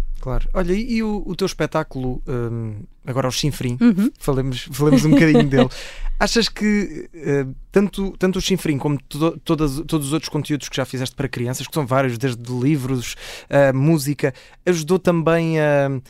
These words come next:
Speaker 1: no fundo, a, a fazeres as pazes com, eh,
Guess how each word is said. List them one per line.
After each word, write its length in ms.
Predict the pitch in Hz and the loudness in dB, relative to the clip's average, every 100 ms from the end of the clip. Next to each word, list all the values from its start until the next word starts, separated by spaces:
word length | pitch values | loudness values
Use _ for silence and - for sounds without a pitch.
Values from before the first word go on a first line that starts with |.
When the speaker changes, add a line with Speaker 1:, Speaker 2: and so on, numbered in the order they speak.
| - _ - | -20 _ -10
Speaker 1:
no 60 | 139 | -8
fundo, 360 | - 160 151 151 143 135 107 - | -2 0 4 4 4 -2 -10 -12
a, 40 | 143 | -10
a 20 | |
fazeres 500 | - 147 123 151 131 | -2 0 2 2 2
as 140 | 151 - | 0 0
pazes 440 | - 147 139 - | 0 0 0 -4
com, 560 | - 147 143 101 131 - - - - | -4 0 0 0 0 -2 -8 -16 -12
eh, 100 | - | -10